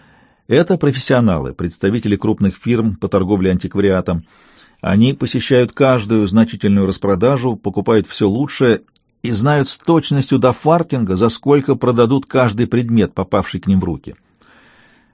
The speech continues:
Они презирают и ненавидят захожих простодушных дилетантов.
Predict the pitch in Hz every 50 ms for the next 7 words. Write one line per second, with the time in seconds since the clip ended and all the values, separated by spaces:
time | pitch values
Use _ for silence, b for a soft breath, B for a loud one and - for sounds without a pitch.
0 | b b b b - - 95 110 123 143 165 165 127 - 143 147 123 135 139 139
1 | 156 156 151 139 127 - - - - - - _ - 123 123 123 104 120 123 131
2 | 127 131 123 117 131 160 180 151 131 95 87 110 120 117 - 151 135 113 92 101
3 | 95 - - - - 104 104 - - 110 104 110 95 - 101 95 80 101 101 107
4 | - - 143 151 147 139 - 67 - - - -